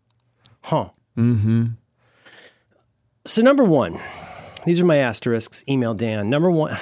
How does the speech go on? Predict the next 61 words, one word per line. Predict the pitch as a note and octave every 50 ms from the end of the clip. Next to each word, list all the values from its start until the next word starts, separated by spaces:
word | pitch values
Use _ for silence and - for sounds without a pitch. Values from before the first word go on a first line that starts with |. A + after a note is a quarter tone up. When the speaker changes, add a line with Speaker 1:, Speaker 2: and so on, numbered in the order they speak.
| - -
Speaker 1:
let's | - - - -
get | - A2 -
through | - - G#2
this. | G2 A2 G#2+ -
I | C3
have | C3 B2
so, | - - - - - - C#3+ D3+
it's | F3 F3+ E3+ -
Back | - G#3 A3+ B3 - -
to | - C4
the | A#3 A3
Mac | F#3+ F3 D#3 C#3+ D3 - -
twenty | - - D#3+ F3 F3 F3 E3
twenty. | - - C3 A2+ G2+ G2 G2+ G2+
Speaker 2:
Yes. | - A2 A2+ E3 G#3 A3 A3 C#3+
Speaker 1:
And | A2+
I | C#3
have | C3+ C3
so | - - - - - F3 E3+
much | F3 E3 -
content | - D3+ C#3+ C#3 A#2+ C3 D3
Speaker 2:
I'm | F#3+ G#3
Speaker 1:
for | F#3+
you, | F3
but | -
Speaker 2:
ready. | - C3+ -
Speaker 1:
let | -
me | -
Speaker 2:
I'm, | -
Speaker 1:
just, | - -
Speaker 2:
like, | - - -
Speaker 1:
let | D3
me | D3 D3
get | D3
Speaker 2:
pumped | F3+ G#3+ -
Speaker 1:
through | - -
Speaker 2:
up | E4 F#4
Speaker 1:
this. | G4 F#4+
Speaker 2:
for | F#4 F4
that. | G#3+ A#2 G#2
I'm | A2+ B2+ C#3
excited. | A2+ - - - F#3+ A#3+ E4 F#4+ F4+ -
Speaker 1:
I | -
am | -
too. | - - B2+ A2+ A2 A2 A2+
I'm | A#2 A#2+ A#2
too. | - - B2+ B2
I, | A2+ A2
I | G#2 A2+ G#2
prepared | G2+ - A#2 A2 - G#2+ G#2 G2+ G2+
a |
little | G2+ G#2 G#2
bit. | G2 - A2 A2+ - _ _ _ - - - - - - - - -
Um, | C#3 D#3 D#3+ D#3 D3 C#3+ C3+ C3+ C#3 - -
the, | - D3+ D3+ D3 D3 D3 C#3
um, | C#3 C#3 C#3 C#3 C#3 C3+ C#3 C#3 C#3+ - - - _ _ _ _ _ _ - - C#3+
exception | C#3 - - F#3+ F#3 - - G3+
number | F#3+ F3+ E3+ E3+ D#3
one | C3 A#2+ A2+ A2+ A2 G#2
to | - - - B2 A#2+ A#2+ A#2+ A#2+ A#2+ G#2
the, | G#2 G2+ A#2 A#2 A#2 A2+ A2 G#2+ G#2+ - -